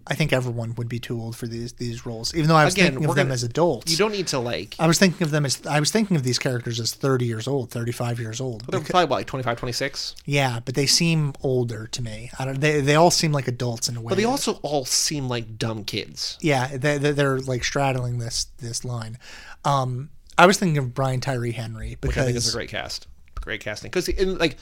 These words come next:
Speaker 2: one of Wallace's defining characteristics of himself is he's like, "I'm fat." And they're like,
Speaker 1: Yeah.
Speaker 2: "You're not fat." And, like, he, Brian Tyree Henry's not fat, but he's also, like, not thin. Like, Scott, like, Kid Cudi is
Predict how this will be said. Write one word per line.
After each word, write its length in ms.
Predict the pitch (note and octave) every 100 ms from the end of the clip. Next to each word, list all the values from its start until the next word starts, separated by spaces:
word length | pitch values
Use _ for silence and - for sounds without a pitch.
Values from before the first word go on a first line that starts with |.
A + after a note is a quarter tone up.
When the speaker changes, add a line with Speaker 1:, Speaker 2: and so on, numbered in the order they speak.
| - -
Speaker 2:
one 260 | C#3 D#3 E3
of 120 | D3
Wallace's 520 | C3 C3+ C3 B2+ A#2+
defining 400 | - B2 C3 B2+
characteristics 360 | B2 A#2+ B2+ - C3
of 120 | B2+
himself 520 | A2+ A2 G#3 A2+ A2 - -
is 100 | A#2
he's 80 |
like, 100 | A2+
"I'm 120 | - A#2+
fat." 340 | B2+ E2 - -
And 80 |
they're 60 | B2
like, 100 | -
Speaker 1:
Yeah. 120 | C3+
Speaker 2:
"You're 80 | F#3
not 160 | E3 -
fat." 220 | C#2+ -
And, 60 | D#3+
like, 100 | C#3
he, 160 | D#3+ - - - -
Brian 160 | F#3
Tyree 180 | D#3+ D3
Henry's 300 | C#3 C3 A2
not 240 | C3+ -
fat, 240 | - D#3+ -
but 60 | B2
he's 100 | C#3
also, 240 | C3 B2
like, 220 | A2+ - - -
not 300 | B2 A2 -
thin. 300 | - C3 G#2
Like, 100 | F#2+
Scott, 320 | - F3+ -
like, 220 | C#3+ B2+ -
Kid 160 | G#3+
Cudi 240 | - F#3+ G2
is 220 | F#2+